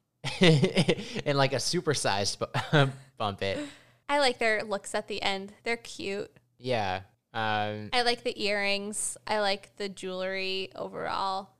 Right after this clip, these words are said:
Speaker 2: I like the headband Lizzie's wearing. I like the gloves. Again, very Jackie Kennedy.
Speaker 1: There are looks at the end to me, maybe not everybody, but specifically Lizzie Gordo and Miranda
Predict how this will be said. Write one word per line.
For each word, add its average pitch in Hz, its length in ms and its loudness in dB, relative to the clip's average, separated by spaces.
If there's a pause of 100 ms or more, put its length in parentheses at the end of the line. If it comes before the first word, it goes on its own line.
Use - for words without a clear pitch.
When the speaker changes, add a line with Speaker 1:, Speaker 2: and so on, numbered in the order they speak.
(260)
Speaker 2:
I 220 60 -4
like 208 220 0
the 208 80 -2
headband 190 500 -4
Lizzie's 190 340 -8
wearing. 185 520 -6 (520)
I 226 120 -2
like 208 220 0
the 202 80 -6
gloves. 185 800 0 (160)
Again, 320 300 2
very 240 200 2
Jackie 247 360 -2
Kennedy. 220 640 -6
Speaker 1:
There 185 100 4
are 208 60 6
looks 233 240 2
at 320 80 -10
the 202 160 2
end 147 280 2
to 156 100 -4
me, 135 440 -2 (320)
maybe 160 220 0
not 151 180 6
everybody, 139 560 2
but 135 180 0
specifically 127 920 -2
Lizzie 120 280 -2
Gordo 120 300 0
and 117 100 -2
Miranda 113 600 -2